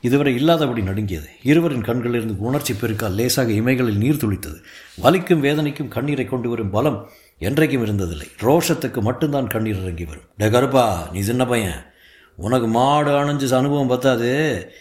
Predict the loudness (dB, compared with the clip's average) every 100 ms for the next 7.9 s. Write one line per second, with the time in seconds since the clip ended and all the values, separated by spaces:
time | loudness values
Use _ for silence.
0 | -16 -4 4 4 4 2 0 -2 -2 -8
1 | -16 _ _ _ _ _ 4 4 4 2
2 | 2 2 2 2 0 0 -2 -4 -10 -16
3 | -4 0 2 2 2 0 2 2 2 0
4 | -2 0 0 0 0 0 0 0 0 -2
5 | -4 -14 -20 _ -4 -2 0 0 2 2
6 | 2 0 -2 -8 -16 _ _ _ _ 0
7 | 2 2 2 0 2 2 2 0 0